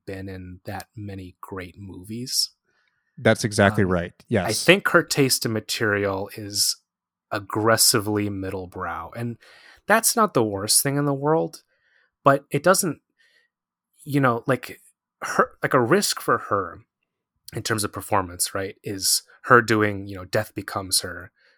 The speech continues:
Speaker 1: or her doing Little
Speaker 2: Mm-hmm.
Speaker 1: Women, or her doing, um, uh, what is it, The Devil Wears Prada, or this, to be
Speaker 2: Right.
Speaker 1: honest. Like, 'cause I, I've watched some of the behind the scenes with her, and she's frankly like, "Oh, well,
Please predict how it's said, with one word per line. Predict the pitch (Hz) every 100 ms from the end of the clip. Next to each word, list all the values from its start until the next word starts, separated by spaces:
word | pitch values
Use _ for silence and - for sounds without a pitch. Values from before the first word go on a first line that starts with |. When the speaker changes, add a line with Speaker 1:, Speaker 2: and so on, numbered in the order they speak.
| _
Speaker 1:
or | -
her | 92 110
doing | 101 107 101 98 117
Little | 110
Speaker 2:
Mm-hmm. | 104
Speaker 1:
Women, | 107 123 87 90 92 _ _ _ -
or | 101 98 98 92 -
her | 104
doing, | 98 107 101 98 95 92 - -
um, | 92 90 87 85 _ _ _ _ _ _ -
uh, | 90 87 82 - - - -
what | 110
is | 98
it, | 104 -
The |
Devil | - 113 104
Wears | 95
Prada, | - 98 90 90 98 _
or | 175 160
this, | 135 107 - -
to | -
be | 101
Speaker 2:
Right. | 101 90
Speaker 1:
honest. | - - -
Like, | 110 98 - - - -
'cause | 120
I, | 127 -
I've | 135 123 _ -
watched | 160 139 165 -
some | 151
of | 117
the |
behind | 107 101 104
the | 101
scenes | - 98 104 107
with | 120
her, | 143 143 147 _ _ _ _
and | 120 113
she's | 110
frankly | - 117 113
like, | 101 95 -
"Oh, | 143 139
well, | 113 113 104